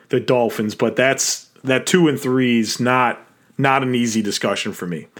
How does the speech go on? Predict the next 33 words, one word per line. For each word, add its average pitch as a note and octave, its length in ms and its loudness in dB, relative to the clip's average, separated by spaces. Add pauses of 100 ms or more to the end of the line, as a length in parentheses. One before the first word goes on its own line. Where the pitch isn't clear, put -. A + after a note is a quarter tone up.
(140)
I'd C#3+ 160 2
be E3 140 2
anxious F3 300 0
to D3+ 140 2
hear, D3 460 2 (340)
I'd D3+ 160 2
be E3 100 4
anxious F3+ 260 0
to D#3+ 60 0
hear, D#3+ 260 2
to D#3+ 120 0
wanna D#3+ 280 2
know D3+ 200 2
what C3+ 200 0
you D#3+ 240 2
have D3 200 0
to - 80 -6
say A#2+ 220 0
about F#2 280 -4
that. - 240 -8 (840)
So D#3+ 140 2
let G3 180 2
me F#3+ 140 2
know. D3 260 2 (140)
If E3+ 180 0
you A3 140 6
have A3 100 0
a F#3 40 0
compelling F3 520 0
reason C#3+ 460 0
that B2+ 140 2
I C#3+ 140 2
should C3+ 340 -2